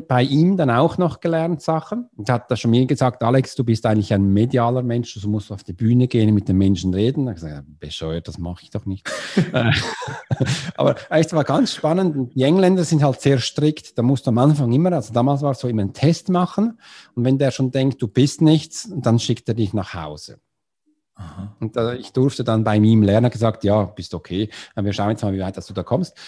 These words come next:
Speaker 1: Und dann habe ich bei ihm <laughs> gelernt. Äh, und das war echt mega spannend. Und dann hat dann auch der Pascal Vogelung gesagt, „Alex, ähm, ich hab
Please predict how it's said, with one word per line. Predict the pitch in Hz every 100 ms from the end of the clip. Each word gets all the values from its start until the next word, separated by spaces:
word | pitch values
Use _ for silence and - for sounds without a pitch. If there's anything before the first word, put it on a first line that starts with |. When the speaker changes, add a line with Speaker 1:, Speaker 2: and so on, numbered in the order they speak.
| - -
Speaker 1:
Und | -
dann | 120
habe | 120
ich | 120 -
bei | 113
ihm | 107 120 117
<laughs> | 104 - - - -
gelernt. | 175 - 110 208 151 175 139 - - 220 -
Äh, | 135 151
und | 139 135 _ _ _
das | - -
war | 123 120
echt | 135 - -
mega | 120 123 147 165
spannend. | - 147 147 170 147 - -
Und | 120 113 -
dann | 127
hat | 139 -
dann | 139
auch | 131 -
der | 120
Pascal | 113 120 123 107
Vogelung | 131 139 135
gesagt, | 135 120 123 -
„Alex, | 120 139 139 -
ähm, | 110 110 123 _ _ _ _ _ -
ich | 117
hab | 123 123 -